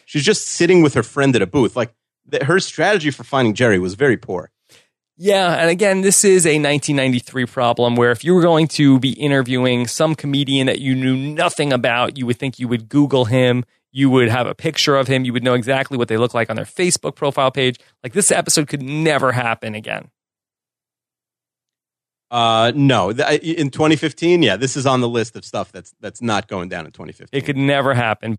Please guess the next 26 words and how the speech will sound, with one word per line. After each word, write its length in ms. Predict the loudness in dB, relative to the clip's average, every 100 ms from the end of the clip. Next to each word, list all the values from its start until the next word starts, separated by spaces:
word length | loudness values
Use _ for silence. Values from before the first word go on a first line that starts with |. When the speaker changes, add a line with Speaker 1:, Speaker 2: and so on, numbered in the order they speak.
| -2
Speaker 1:
Both 240 | 2 2
their 140 | 2 -2
phones 360 | 0 0 0 0
would 80 |
have 120 | -4 -2
to 60 |
be 140 | -6 -6
dead, 440 | -2 2 4 2
and 240 | 0 -4 -4
even 280 | -2 0
then 380 | 0 2 2 0
Speaker 2:
The 40 | -4
two-way 320 | -4 0 2
phone, 440 | 2 0 0 -2 -14 _
right. 240 | -6 -6 -8 _ -20
Speaker 1:
Yeah. 100 | -20 _ _ _
Speaker 2:
You 140 | -2
could 100 | 0
have 160 | 0 0
this 160 | 0
happen 420 | -2 -4 -2 0 2
with, 140 | 2
like, 160 | 0 0
a 300 | 2 0 -2
pocket 340 | -6 -6 -6
dial, 320 | -6 -6 -8